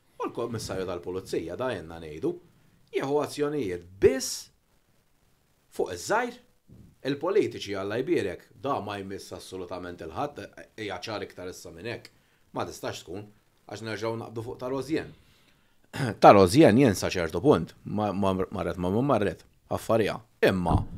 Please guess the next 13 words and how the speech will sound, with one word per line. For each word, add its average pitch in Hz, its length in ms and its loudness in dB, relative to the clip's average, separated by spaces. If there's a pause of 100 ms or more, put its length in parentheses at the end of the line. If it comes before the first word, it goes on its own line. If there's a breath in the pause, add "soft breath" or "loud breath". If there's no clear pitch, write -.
(140)
li 339 200 2
di 427 140 10
għandha 107 320 4
ċar 98 340 2
black 95 420 2
on 135 200 6
white, 92 400 4 (460)
qed - 200 2
tgħid 95 360 0 (580)
li 220 140 6
marret 160 420 6
ħadet 139 320 6
konsulenza 113 800 4